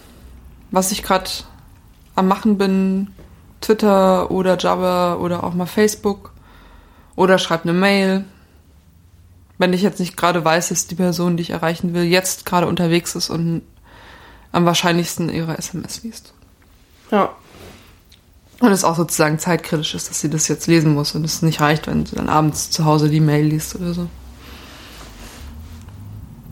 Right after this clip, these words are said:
Speaker 2: Ich glaub, ey, mir ist grad eingefallen, bei mir gab's da so zwei Ebenen. Das eine, ähm, und beides auch so ein bisschen, was du auch gemeint hast, es wurde nochmal so ein bisschen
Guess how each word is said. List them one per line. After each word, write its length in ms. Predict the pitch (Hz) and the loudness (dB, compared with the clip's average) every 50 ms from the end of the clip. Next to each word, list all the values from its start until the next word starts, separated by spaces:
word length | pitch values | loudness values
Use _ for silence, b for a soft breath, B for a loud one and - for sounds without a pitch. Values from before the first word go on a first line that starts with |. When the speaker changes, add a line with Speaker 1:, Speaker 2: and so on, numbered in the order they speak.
| - - - B B B B B B B B B B B - - - - - - - - - - - - - - - - - - _ - - - - - - _ _ - - | -18 -18 -18 B B B B B B B B B B B -20 -20 -20 -20 -20 -20 -20 -20 -20 -20 -20 -20 -20 -20 -20 -20 -20 -20 _ -20 -20 -20 -20 -20 -20 _ _ -20 -10
Speaker 2:
Ich 80 | - | -2
glaub, 200 | - 202 185 - - | 0 0 0 2 0
ey, 140 | 196 - - | -2 -2 0
mir 60 | - | -2
ist 100 | 202 - | -2 0
grad 140 | - 240 - | 0 2 2
eingefallen, 320 | - 233 240 240 240 233 | 4 2 2 4 2 2
bei 80 | 220 208 | 4 4
mir 100 | 214 214 | 4 4
gab's 220 | 208 214 208 - | 4 2 2 2
da 100 | - 208 | 0 0
so 100 | 202 196 | 0 -2
zwei 460 | 196 - - - - 156 165 175 175 - | -4 -6 -6 -2 0 2 2 2 2 0
Ebenen. 460 | - - 170 165 160 151 147 147 147 | -2 -2 0 0 0 0 -2 -2 -4
Das 140 | 160 - - | -6 -4 -2
eine, 440 | - 156 175 208 240 240 240 240 240 240 - - | 0 2 2 4 4 4 4 2 0 -2 0 2
ähm, 220 | 185 180 175 175 | 2 2 2 2
und 180 | - 185 190 - | 0 -2 0 2
beides 300 | 165 180 190 220 214 - | 2 2 2 2 2 2
auch 120 | 196 202 | 2 2
so 120 | - 214 | 2 0
ein 40 | 202 | 0
bisschen, 440 | 196 214 - - 202 202 196 196 196 B B B B B B B B B - - - - | 0 0 0 0 2 2 2 0 -2 B B B B B B B B B -12 -10 -10 -4
was 240 | - - 185 185 - | 0 0 0 2 4
du 80 | 208 | 4
auch 160 | - 175 196 | 4 4 4
gemeint 260 | - 220 202 190 190 214 | 4 4 4 4 4 2
hast, 160 | 202 202 - | 2 0 -2
es 160 | 190 - - | -4 -2 -2
wurde 160 | 190 196 208 | 0 2 4
nochmal 260 | 196 196 196 196 190 190 | 4 4 4 4 2 2
so 60 | 196 | 0
ein 40 | 180 | -2
bisschen 320 | 190 - 202 180 151 - | -2 0 0 0 0 -2